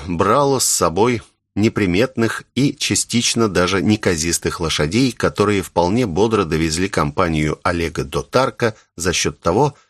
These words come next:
что он подбадривал их магией исцеления. "Ладно", — Лис выпрыгнул из задней части фургона. "У меня ими уже интересовались парочка торговцев". "Так", — он еще раз посмотрел внутрь затентованного пространства.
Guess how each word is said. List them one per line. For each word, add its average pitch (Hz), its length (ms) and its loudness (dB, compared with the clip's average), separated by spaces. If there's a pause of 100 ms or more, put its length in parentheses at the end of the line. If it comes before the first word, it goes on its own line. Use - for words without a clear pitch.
(240)
что - 160 0
он 147 240 2
подбадривал 101 800 0
их - 220 -2
магией 85 640 -2
исцеления. 62 840 -4 (1300)
"Ладно", — 143 520 4 (260)
Лис 92 300 -4
выпрыгнул 101 580 0
из 95 200 -2
задней 85 420 0
части 85 320 -2
фургона. 80 540 -4 (100)
"У 117 100 4
меня 135 360 4
ими 120 320 2
уже 110 420 2
интересовались 107 760 0
парочка 90 420 -2
торговцев". - 760 -6 (200)
"Так", — 104 480 0
он 90 200 -4
еще 90 260 0
раз 90 160 0
посмотрел 90 580 -2
внутрь 95 440 0 (400)
затентованного 85 1000 0
пространства. - 920 -4